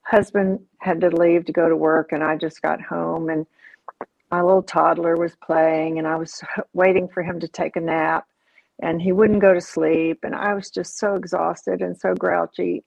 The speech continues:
and, um, I f-, I was forcing him to take a nap, and he wasn't ready, and I pushed him down on the bed,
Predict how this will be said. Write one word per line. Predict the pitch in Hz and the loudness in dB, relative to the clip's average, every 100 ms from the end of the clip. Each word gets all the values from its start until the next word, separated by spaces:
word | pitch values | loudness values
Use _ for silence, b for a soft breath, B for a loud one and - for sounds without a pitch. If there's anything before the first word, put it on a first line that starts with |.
| - | -8
and, | 180 170 170 b b b b b - 185 | -4 -4 -6 b b b b b -8 -2
um, | 175 170 160 165 - _ _ _ 180 | 0 0 -2 -4 -12 _ _ _ -8
I | |
f-, | - - - | -8 -8 -2
I | 190 | -2
was | 190 - | -2 -2
forcing | 254 320 - 180 | 2 2 2 -4
him | 180 185 170 | -2 -4 -4
to | 156 | -6
take | 175 160 | -4 -4
a | 156 | -4
nap, | 156 151 - - | -2 -2 -4 -6
and | 156 | -2
he | |
wasn't | 156 165 156 - | 0 0 -2 -2
ready, | 160 151 147 131 - _ _ _ _ _ - | 0 0 0 -6 -10 _ _ _ _ _ -4
and | 185 | 0
I | 185 | 0
pushed | 180 - 240 - | 0 -2 -2 0
him | 214 | 2
down | 196 190 | 2 2
on | 190 | 0
the | 180 | 0
bed, | 170 160 156 156 | 2 4 4 2